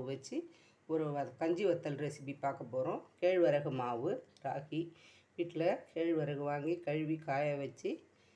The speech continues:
மிஷினில் கொடுத்து நல்லா அரைச்சி வச்சிருக்கிறேன். ஒரு கப்பு எடுத்துருக்கிறேன். இதுக்கு ஒரு கால் கப் அளவுக்கு மாவு ஜவ்வரிசி எடுத்துருக்கிறேன். இந்த மாவு ஜவ்வரிசி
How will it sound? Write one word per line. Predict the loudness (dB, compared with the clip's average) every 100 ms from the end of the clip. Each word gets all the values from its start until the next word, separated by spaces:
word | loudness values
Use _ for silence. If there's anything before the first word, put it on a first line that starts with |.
| _ -2
மிஷினில் | -2 4 6 6 4
கொடுத்து | -2 -4 0 2
நல்லா | 4 2 2
அரைச்சி | 0 0 -2 -2 -6 -20 _ _ _
வச்சிருக்கிறேன். | -4 0 -2 0 -2 -2 -4 -16 -20 -20 _
ஒரு | -6 -4
கப்பு | -6 -4 -2
எடுத்துருக்கிறேன். | -2 -4 -6 -2 -2 -2 -6 -4
இதுக்கு | -2 0 0 0
ஒரு | 0 -2
கால் | 0 4 4 2
கப் | -6 0 2
அளவுக்கு | 2 -2 -2 -4 -4 -12 -20 -20 -10 4
மாவு | 6 6 6
ஜவ்வரிசி | 4 2 -2 -4 -4 -4 -4 -6 _
எடுத்துருக்கிறேன். | -6 -2 -2 -2 -2 -2 -4 -10
இந்த | -8 -4 0
மாவு | 2 2
ஜவ்வரிசி | 0 -2 -4 -4